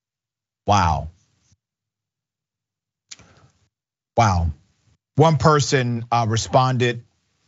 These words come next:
and said, "I'm pretty sure that's what Ethan Crumbley said. Maybe you should talk to the parents of these murdered children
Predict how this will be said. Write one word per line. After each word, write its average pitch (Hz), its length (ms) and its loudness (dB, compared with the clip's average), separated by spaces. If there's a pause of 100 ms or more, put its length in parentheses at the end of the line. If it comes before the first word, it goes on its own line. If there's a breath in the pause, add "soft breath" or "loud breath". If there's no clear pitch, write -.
(360)
and 127 200 4
said, 127 400 2
"I'm 120 180 -2
pretty 151 220 -4
sure 143 200 -4
that's 127 400 -4
what 120 300 -2 (100)
Ethan 135 420 0
Crumbley 123 480 0
said. 143 560 -2 (380 soft breath)
Maybe 143 680 0
you 131 200 -2
should 110 260 -6
talk 143 300 -2
to 139 100 0
the 113 100 -2
parents 139 540 -2 (340 soft breath)
of 123 160 2
these 131 240 2
murdered 123 380 0
children 131 520 -4